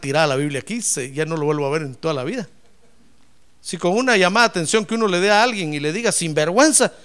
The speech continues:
uy, se ofende, hermano. Y dice: "Pastor, qué abusivo es,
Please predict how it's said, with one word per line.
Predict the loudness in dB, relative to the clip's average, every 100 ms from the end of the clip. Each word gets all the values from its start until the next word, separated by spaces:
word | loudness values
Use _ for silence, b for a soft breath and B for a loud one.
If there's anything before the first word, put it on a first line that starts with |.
| B
uy, | -8 -6 -6
se | -6 -8
ofende, | -8 -10 -8 -8
hermano. | -8 -10 -14 -16 -20 -20 -20 -20 -20 -20 -20 -20 -20 -20 -20 -12
Y | -8
dice: | -4 -4 -4
"Pastor, | -6 -4 -2 -2 -2
qué | -4
abusivo | -2 -2 -2 -2 -2
es, | -2 -2 -6 -8